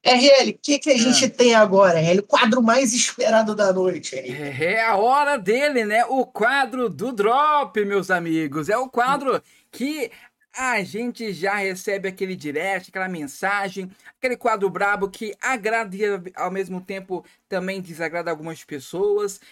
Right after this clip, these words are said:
Speaker 2: É um quadro bem bacana aí, aquele famoso oito oitenta, Diegão. Às vezes agrada, às vezes desagrada. É aquele quadro ali meio polêmico, podemos dizer assim, né?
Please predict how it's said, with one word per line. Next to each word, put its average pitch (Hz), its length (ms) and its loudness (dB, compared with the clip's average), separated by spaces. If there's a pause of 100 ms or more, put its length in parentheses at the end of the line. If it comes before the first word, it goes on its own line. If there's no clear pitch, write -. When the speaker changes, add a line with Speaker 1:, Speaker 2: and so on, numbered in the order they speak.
Speaker 2:
É - 120 -6
um 269 80 -6
quadro 240 320 -2
bem 226 240 -2
bacana 220 400 -4
aí, 185 260 -6
aquele 254 240 -6
famoso 233 420 -6
oito 254 280 -4
oitenta, 220 480 -4
Diegão. 156 420 -8 (240)
Às 214 100 -14
vezes 233 140 0
agrada, 247 280 0
às 220 40 -6
vezes 220 160 -6
desagrada. 214 560 -2 (240)
É 220 60 -14
aquele 226 260 -4
quadro 208 300 -4
ali 208 200 -8 (200)
meio 214 320 -4
polêmico, 180 800 -4
podemos 151 380 -10
dizer 143 280 -12
assim, 135 320 -12
né? 131 220 -12